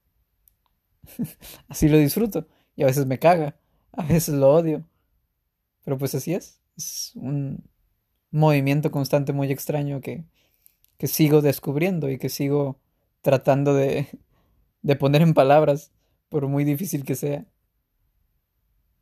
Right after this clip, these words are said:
Pero eso me divierte, me, me divierte hablar. Es mi forma de recordarme otra vez lo mismo, <laughs> las mismas cosas que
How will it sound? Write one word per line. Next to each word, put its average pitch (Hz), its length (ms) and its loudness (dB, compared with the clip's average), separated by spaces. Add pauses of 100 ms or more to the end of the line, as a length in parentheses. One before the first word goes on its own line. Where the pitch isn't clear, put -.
(180)
Pero 147 160 0
eso 139 200 2
me 143 100 2
divierte, 156 440 0
me, 139 180 -12
me 147 180 -8
divierte 135 400 -2
hablar. 160 380 2 (920)
Es 139 160 -4
mi 143 140 -2
forma 139 400 -2
de 131 360 -2 (160)
recordarme 131 880 -2 (1040)
otra 151 240 -2
vez 196 140 2
lo 175 120 0
mismo, 190 320 -2 (140)
<laughs> 151 200 -4
las 151 180 0
mismas 156 340 0
cosas 151 280 2
que 147 240 -10